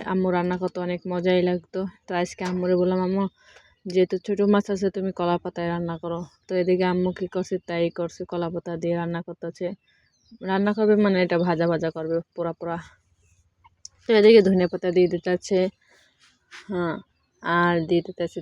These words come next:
তেল সাথে, দিয়ে এখন মাখাই জাকাই এটা কলা পাতায় দেবে। তো ছোটোবেলায় আমি দেখছি আম্মুরে নারকেল দিয়ে রান্না করতো। তো আমাদের গাছে একটা নারকেলও নাই, কে জানে, মানে,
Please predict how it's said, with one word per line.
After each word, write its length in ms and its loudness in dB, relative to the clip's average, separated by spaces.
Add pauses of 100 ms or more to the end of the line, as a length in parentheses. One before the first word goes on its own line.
(140)
তেল 280 -2
সাথে, 320 -8 (140)
দিয়ে 240 -2
এখন 260 -8
মাখাই 400 -6
জাকাই 340 -2
এটা 240 -4
কলা 260 -4
পাতায় 360 -8
দেবে। 240 0 (1300)
তো 120 0 (340)
ছোটোবেলায় 560 4
আমি 160 2
দেখছি 240 0
আম্মুরে 380 0 (420)
নারকেল 480 0
দিয়ে 160 6
রান্না 260 0
করতো। 300 -6 (500)
তো 60 -6
আমাদের 380 2
গাছে 300 -4
একটা 220 -6
নারকেলও 460 -4
নাই, 200 -2 (800)
কে 160 0
জানে, 320 4 (180)
মানে, 300 4